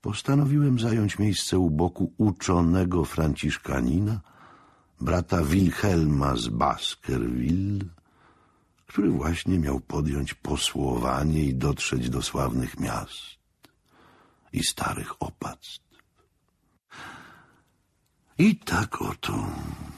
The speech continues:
stałem się jego sekretarzem i dyscypułem.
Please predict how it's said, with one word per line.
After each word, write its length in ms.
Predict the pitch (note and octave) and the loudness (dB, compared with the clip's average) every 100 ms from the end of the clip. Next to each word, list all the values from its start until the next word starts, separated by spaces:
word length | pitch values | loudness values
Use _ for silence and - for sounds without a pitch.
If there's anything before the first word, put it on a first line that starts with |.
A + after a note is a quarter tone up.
| - - _ _ - - - | -20 -20 _ _ -12 -12 -4
stałem 640 | - - D#3+ G#3+ G3+ E3+ | 0 2 2 0 0 0
się 200 | - C3+ C#3+ C#3 C#3 C3+ C3 B2 | 0 0 2 2 0 -2 -4 -4
jego 600 | E2+ D2 E2+ A2 G#2+ G2 | 0 2 4 2 2 0
sekretarzem 1120 | - D#2 C#2+ C#2 C#2 - E2+ E2 C#2+ C#2+ B1 | 0 -2 -2 -2 -2 -2 0 0 0 0 0
i 100 | A#1 | 0
dyscypułem. 1200 | A#1 A1+ A#1 - - - - - C2 G#1+ - - | -2 -2 -2 -4 -4 -6 -4 -2 -2 -2 -6 -10